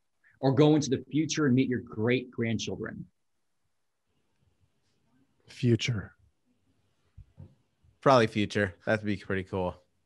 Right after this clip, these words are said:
Speaker 2: Yeah.
Speaker 3: I
Speaker 1: Me
Speaker 3: like
Speaker 1: too.
Speaker 3: that.
Speaker 2: 'Cause I wanna see all the
Speaker 3: <laughs>
Speaker 2: other stuff that's happening too. Like, there's, if there are flying cars, I
Speaker 1: Yeah.
Speaker 2: mean, when is this gonna happen?
Speaker 1: It's the tunnels.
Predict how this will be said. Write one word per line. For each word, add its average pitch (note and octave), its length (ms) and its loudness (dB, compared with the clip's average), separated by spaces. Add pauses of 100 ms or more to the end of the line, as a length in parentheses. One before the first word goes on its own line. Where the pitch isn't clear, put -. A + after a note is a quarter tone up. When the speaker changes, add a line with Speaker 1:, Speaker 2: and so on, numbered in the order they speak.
(500)
Speaker 2:
Yeah. G#2+ 320 6 (1040)
Speaker 3:
I - 60 -10
Speaker 1:
Me G2+ 80 -4
Speaker 3:
like F2+ 140 -6
Speaker 1:
too. G2 80 -10
Speaker 3:
that. - 180 -14 (340)
Speaker 2:
'Cause C#3 140 4
I D#3+ 100 10
wanna E3 200 8
see D3 180 6
all C3+ 120 10
the C3 100 8
Speaker 3:
<laughs> B2+ 40 10
Speaker 2:
other A#2+ 220 8 (160)
stuff - 340 -6
that's - 160 -4
happening G#2+ 380 4
too. A#2 380 4
Like, D3 200 2
there's, - 240 2 (100)
if D3 180 4
there C#3 220 6
are C3 140 8
flying B2+ 400 2
cars, B2 380 0
I B2 60 0
Speaker 1:
Yeah. A2+ 60 -2
Speaker 2:
mean, - 140 -2
when D3 200 2
is C#3+ 120 2
this B2 160 0
gonna A#2+ 160 -4
happen? G#2 360 -4 (360)
Speaker 1:
It's - 140 -10
the C3 80 -2
tunnels. A#2+ 500 -2